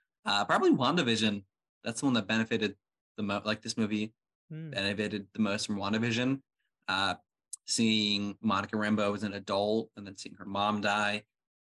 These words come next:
Speaker 1: Uh, and then, of course, you see Maria Rambeau as Captain Marvel in Multiverse of Madness. That's another one that kinda ties back to this.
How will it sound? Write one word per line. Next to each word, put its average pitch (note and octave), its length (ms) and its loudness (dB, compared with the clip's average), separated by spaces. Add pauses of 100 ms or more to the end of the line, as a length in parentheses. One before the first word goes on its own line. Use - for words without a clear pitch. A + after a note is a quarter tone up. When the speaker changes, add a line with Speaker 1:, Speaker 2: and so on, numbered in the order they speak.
Speaker 1:
Uh, - 240 -4
and G2+ 140 -4
then, G2 100 -4
of F#2+ 120 -12
course, G2+ 220 -2
you G#2 60 -8
see G2 480 -4
Maria A2+ 400 2
Rambeau G#2+ 580 2
as G2+ 160 -2
Captain G#2+ 320 -4
Marvel G#2+ 440 0
in G#2+ 100 0
Multiverse G#2 420 -8
of G#2 60 -6
Madness. G#2+ 640 0
That's - 160 -8
another G#2+ 260 0
one A#2+ 320 0 (320)
that - 140 -20
kinda A2+ 180 -2
ties A2 240 -2
back A2+ 200 -2
to - 60 -20
this. A#2+ 380 -2